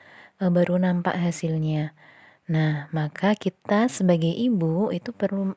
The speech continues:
rutin nih mengulang kembali perasaan-perasaan bahwa kita itu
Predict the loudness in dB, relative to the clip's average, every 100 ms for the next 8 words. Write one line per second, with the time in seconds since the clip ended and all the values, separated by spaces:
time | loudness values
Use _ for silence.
0 | _ _ -4 -2 -2 0 0 2 0 0
1 | 0 0 0 0 2 0 0 0 0 -4
2 | -2 -2 -2 -2 -2 -2 -2 -2 0 0
3 | 0 0 -2 -4 -4 -4 0 -2